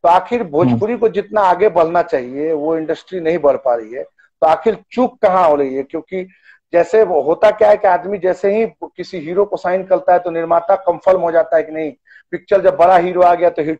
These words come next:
Speaker 1: हो जाएगी। लेकिन क्योंकि जब निर्माता स्टार को लेकर film बनाता है तो वो फिल्म की सफलता को लेकर निश्चित हो जाता है। लेकिन अभी
Speaker 2: हम्म।
Speaker 1: किसी भी superstar की film में, आपकी हो या किसी की हो, जो मेरे नजरिए से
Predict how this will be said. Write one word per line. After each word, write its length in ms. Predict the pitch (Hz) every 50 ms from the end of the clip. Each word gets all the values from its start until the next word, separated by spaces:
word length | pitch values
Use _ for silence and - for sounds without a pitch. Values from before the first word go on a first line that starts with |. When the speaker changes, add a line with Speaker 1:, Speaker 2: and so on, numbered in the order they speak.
| _
Speaker 1:
हो 60 | 139 131
जाएगी। 340 | 131 127 123 117 120 127 _ _ _ _ - - - _ _ 151
लेकिन 440 | 156 170 170 - 208 214 208 202 - -
क्योंकि 300 | 190 190 185 190 202 175
जब 140 | 190 196 190
निर्माता 460 | 185 185 180 180 180 185 185 214 214
स्टार 300 | 190 - - 214 214 214
को 80 | - 208
लेकर 240 | 202 202 196 - 190
film 260 | - - 214 208 95
बनाता 320 | 98 196 - - - 104
है 60 | 98 95
तो 160 | 95 - 190
वो 60 | 185
फिल्म 220 | 185 - 214 208
की 100 | 202 196
सफलता 400 | - - 190 196 190 190 - 202
को 80 | 185 196
लेकर 200 | 196 196 185 190
निश्चित 380 | 185 185 180 - _ - 214 - -
हो 40 | 180
जाता 280 | 160 - _ 151 139
है। 100 | 135 - - _ _ _ _ - - _ _
लेकिन 220 | 160 175 170 202 202
अभी 160 | 196 190 220
Speaker 2:
हम्म। 160 | 214 - 226
Speaker 1:
किसी 240 | 220 - - 294 294
भी 100 | 277 254
superstar 580 | - 247 214 - 214 190 - - - 180 170 160
की 140 | - 160
film 260 | - - - 127 117 117
में, 120 | 120 131
आपकी 580 | 135 139 143 - - _ _ _ 185 190 190 185
हो 280 | 170 165 175 185 185
या 100 | 180 170
किसी 300 | - - 165 - - 185
की 140 | _ _ 170
हो, 80 | 170 165
जो 120 | 151 156
मेरे 240 | 151 156 165 190 190
नजरिए 440 | 165 147 139 135 135 123 131 131 123
से 140 | - -